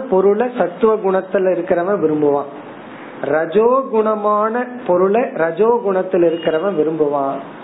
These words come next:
தமோ குணமான பொருளை தமோ குணத்தில் இருக்கிறவன் விரும்புவான். இப்ப தமோ குணத்தில் இருக்கிறவனுக்கு வந்து சூடா ஃப்ரெஷ்ஷா கொடுத்தா சாப்பிடவே மாட்டான். நாலு நாள் ஃப்ரிட்ஜ்ல வச்சதுக்கு அப்புறம்தான்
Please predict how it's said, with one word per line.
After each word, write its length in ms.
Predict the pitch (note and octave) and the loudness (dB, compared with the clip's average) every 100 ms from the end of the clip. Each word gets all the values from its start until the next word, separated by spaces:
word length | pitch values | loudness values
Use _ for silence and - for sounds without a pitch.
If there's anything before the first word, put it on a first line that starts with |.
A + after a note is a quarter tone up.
| - - | -18 -6
தமோ 480 | E3 D#3 G3+ A#3+ B3+ B3 | -4 -2 0 0 0 0
குணமான 600 | G#3 G#3 G3 G3 F#3+ F#3 F#3 | 2 2 0 0 0 -2 0
பொருளை 320 | E3+ F3+ A3 | 0 2 0
தமோ 540 | A#3 F3 E3 G#3+ A#3 A3+ | 0 -4 0 0 2 0
குணத்தில் 400 | F#3 E3+ E3+ D3+ | -2 -2 0 0
இருக்கிறவன் 580 | D3 D#3 D3+ D3 B3 D#3+ | 0 0 0 0 0 0
விரும்புவான். 480 | C#3 C#3 C#3 C3 - - - - - - | -2 -4 -4 -4 -10 -16 -16 -16 -14 -8
இப்ப 240 | E3 F3 | -2 -2
தமோ 300 | E3+ A#3+ B3+ | 0 0 0
குணத்தில் 380 | A3 A3 A3+ G#3+ | -2 -2 0 0
இருக்கிறவனுக்கு 680 | G3 G3+ G3+ G3 G3+ F#3+ F#3+ | 2 0 0 0 0 0 -2
வந்து 300 | F#3 F#3 A#3+ | -2 2 2
சூடா 540 | - F3 F#3 G#3 G#3 A#3 | 2 2 4 6 4 0
ஃப்ரெஷ்ஷா 520 | A#3 E3 - G3+ G3+ | -2 -4 -4 -6 -4
கொடுத்தா 300 | - - G#3+ G#3+ | -4 -2 -2 0
சாப்பிடவே 500 | D3+ D3+ D#3 E3 E3 | -4 -2 -2 -2 -2
மாட்டான். 580 | C#3+ C3+ C3 - - - - - - | -4 -4 -6 -8 -16 -18 -18 -18 -10
நாலு 400 | C#3 C#3+ D#3+ E3 D#3 | -4 -2 -2 -2 -2
நாள் 280 | D#3+ A#3 C4+ | -2 -2 -4
ஃப்ரிட்ஜ்ல 440 | F3 E3 F#3 F#3 | -4 -2 0 0
வச்சதுக்கு 460 | D3 C#3+ F3 F3+ B2+ | 0 0 -2 0 -2
அப்புறம்தான் 640 | - E3+ D#3+ D#3+ F3 C#4+ | -2 -2 -2 -2 -2 -4